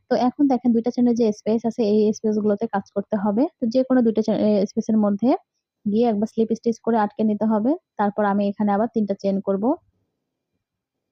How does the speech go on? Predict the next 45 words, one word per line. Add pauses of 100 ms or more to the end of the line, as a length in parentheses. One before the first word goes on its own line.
(720)
তিনটা
চেইন
করে
নেওয়ার
পরে, (580)
সরি,
চারটা
চেইন
করে
নেব। (440)
চারটা
চেইন
করে
নিয়ে
কাটার
মধ্যে
এভাবে
দুইবার
প্যাঁচ
দিয়ে
নিতে
হবে,
একটু
খেয়াল
করে
দেখবেন। (460)
আমি
এখানে
ডা-,
আহ,
ট্রিপল
ক্রোশি
করব। (260)
তো
ট্রিপল
ক্রোশি
করার
জন্য (140)
কাটায়
দুইবার
প্যাঁচ
দিয়ে
নিতে
হবে। (560)
এবং